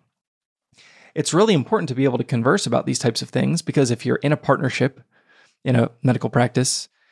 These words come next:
where partners can't talk about a critical issue that is having a significant present impact on the health of that partnership, then you're in a boat with a person you don't like and water is coming in and you can't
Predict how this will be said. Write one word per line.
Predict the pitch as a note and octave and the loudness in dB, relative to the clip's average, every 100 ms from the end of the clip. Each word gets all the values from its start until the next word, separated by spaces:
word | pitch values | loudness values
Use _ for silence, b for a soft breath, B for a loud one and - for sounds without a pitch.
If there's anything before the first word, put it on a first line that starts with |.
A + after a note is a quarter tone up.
| b | b
where | - B2+ B2 | 0 4 4
partners | A#2 D#3+ D3+ D3 B2+ | 2 2 2 0 -2
can't | - - D3+ - | -6 -4 -4 -4
talk | - C#3 D3+ - | -4 0 2 0
about | B2 B2 B2 _ B B B B B B B B B | 0 0 0 _ B B B B B B B B B
a | - | -14
critical | - - D3+ F3 E3 D3 | -14 -6 -2 0 0 2
issue | F3 F#3 B2 A2 D3+ C#3+ - | 2 2 0 0 -2 -2 0
that | C3 | 0
is | A#2+ | 2
having | B2 B2+ B2 A#2 G2+ B B B | 2 2 2 -2 -8 B B B
a | - | -4
significant | - B2 C3+ C#3+ E3 E3+ E3+ - - _ _ | -4 -2 0 0 2 0 0 -6 -12 _ _
present | - D3+ D#3+ C3 C#3 - - _ | -2 2 2 2 -4 -10 -18 _
impact | D#3 F3 D#3+ - - - - | 2 4 4 0 -4 -8 -8
on | C#3 B2+ | -6 -4
the | |
health | A#2+ - D3+ C#3+ | -6 -2 -2 0
of | |
that | B2 A#2+ | -2 0
partnership, | G#3 C4 F#3+ - C#3 - _ b b b b b b | 2 2 0 -2 -4 -4 _ b b b b b b
then | D3+ | -2
you're | D3+ G3 F#3+ F3+ C#3 - - | 2 2 2 0 -4 -8 -2
in | |
a | D#3 | 0
boat | B2+ F#3 D3+ - b b b | 4 4 4 -2 b b b
with | C#3 | -8
a | |
person | - G3 F3+ | -2 -2 0
you | E3+ | 2
don't | F3+ C#3 | 2 2
like | C#3+ D3 | 0 0
and | C3+ | -2
water | B2+ D#3+ E3 | 2 4 4
is | C#3 | 0
coming | - C3 A#2 | -2 -2 0
in | A#2 | 2
and | C3 | 2
you | C#3+ | 0
can't | - D#3+ | 0 -2